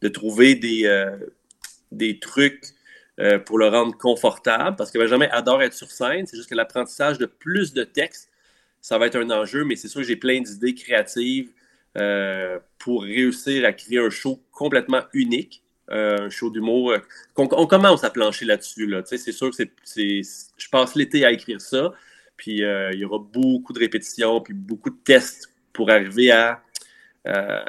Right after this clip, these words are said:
au bout de cette expérience, parce qu'encore là, ça va être une expérience, mais je veux prouver que si on se donne la peine, là, on,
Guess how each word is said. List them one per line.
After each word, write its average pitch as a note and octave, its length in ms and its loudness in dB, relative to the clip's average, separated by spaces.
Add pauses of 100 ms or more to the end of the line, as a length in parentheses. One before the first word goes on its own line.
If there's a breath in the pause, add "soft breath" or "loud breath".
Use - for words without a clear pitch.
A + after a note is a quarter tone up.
(160)
au A2 120 -4
bout A#2+ 140 -2
de B2 60 -4
cette - 260 0
expérience, A#2 600 2
parce B2+ 120 -4
qu'encore A#2+ 300 0
là, F3 80 6
ça B2+ 160 -2
va A#2+ 60 0
être A2+ 100 -6
une A2 80 -8
expérience, A2 580 -2
mais A2 140 -6
je G2 120 -14
veux A#2+ 120 -4
prouver B2 360 -2
que C3 160 -2
si - 220 -10
on E3+ 80 0
se D3+ 60 -4
donne F3 160 2
la B2+ 100 -2
peine, D3 260 -4
là, A#2+ 160 -4 (840 soft breath)
on, - 440 -4